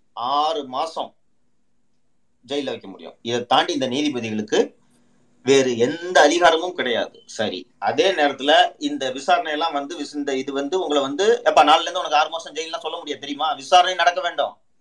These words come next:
ஆமா, நீங்கள் ஆர் எஸ் எஸ் ஆதரவு நீதிபதி என்று எதனால் குறிப்பிட்டேன்னு நம்மளோட தரப்பை சொல்ல முடியுமா, முடியாதா? அதை எவ்வளவு பெரிய ஈவென்ட் ஆக்கலாம். அதை மீறி ஜெயிலுக்கு அனுப்பிச்சிருவாங்க நான் நினைக்கிறீங்க? அதெல்லாம் கிடையாது. பொது வெளியில்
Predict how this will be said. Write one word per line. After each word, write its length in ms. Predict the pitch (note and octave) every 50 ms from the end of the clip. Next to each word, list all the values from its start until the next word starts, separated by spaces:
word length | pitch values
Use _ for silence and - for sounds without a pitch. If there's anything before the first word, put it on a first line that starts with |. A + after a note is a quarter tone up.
| _ _ _ _ _ _ _ _ _ _ _ _ _ _ _ _ _ _ -
ஆமா, 420 | A#2+ C3+ D#3 D#3+ D#3+ D#3 E3 F3+ F3 D#3+ A#2+ - _ _ _ _ _ _ _ _
நீங்கள் 360 | B2 B2 D3 D#3 D#3 D3+ C#3
ஆர் 280 | A#2+ A#2+ C#3 E3 F#3+ G3+
எஸ் 160 | G3 - F#3+
எஸ் 160 | F3+ - D#3
ஆதரவு 380 | C#3+ D3+ D#3+ E3 F3 E3 D3 C#3
நீதிபதி 480 | C#3+ E3+ F#3 F3 E3 D3 D#3 D3+ E3+
என்று 320 | D#3+ D3+ C#3+ C#3+ E3 F3 D3
எதனால் 420 | C#3 - F#3+ F#3+ G3+ F#3+ F#3 -
குறிப்பிட்டேன்னு 520 | D#3+ D#3 D3+ C#3+ D3+ C#3+ E3 E3 E3 D3+
நம்மளோட 320 | D3 D3 D#3 E3 E3 D#3 D3
தரப்பை 260 | E3 D#3+ D#3+ - D#3
சொல்ல 180 | - D#3 D#3+ E3+
முடியுமா, 300 | E3 D#3+ D3+ E3+ F#3 F3
முடியாதா? 400 | D#3+ D#3+ D3+ B2+ G#2+ F2+ - _ _ _ _ _ _ _ _ _ _ _ -
அதை 160 | - A#2+ C3
எவ்வளவு 180 | C#3 D#3+ F3 F3
பெரிய 260 | D#3 D#3 D#3+ F#3+ G3
ஈவென்ட் 160 | G3 F#3 F3
ஆக்கலாம். 300 | D3+ B2+ B2+ A2 F#2+ - _ -
அதை 260 | A#2+ B2 C3+ C3+ C3+
மீறி 340 | C#3 E3+ A3 C4 C4+ C#4 A3+
ஜெயிலுக்கு 280 | A3 A#3 A3+ A3+ G#3+
அனுப்பிச்சிருவாங்க 300 | G#3 G#3 G3 F#3+ G3 G3
நான் 120 | G3 F#3+ F#3+
நினைக்கிறீங்க? 420 | G3 G3+ G3+ G3+ G3+ G#3 G#3+ A3+ A3 E3 G2 - _ _ _ _ _ _ _ _ _ _ _ _ _
அதெல்லாம் 280 | - A#2 A#2+ C#3+ F3
கிடையாது. 480 | E3 D#3+ D#3+ F3 E3+ D3+ B2 G#2 - - _ _ _ _ _ -
பொது 280 | B2+ D3 D#3 F3 F#3
வெளியில் 340 | F3+ E3+ E3 D#3+ E3+ F3+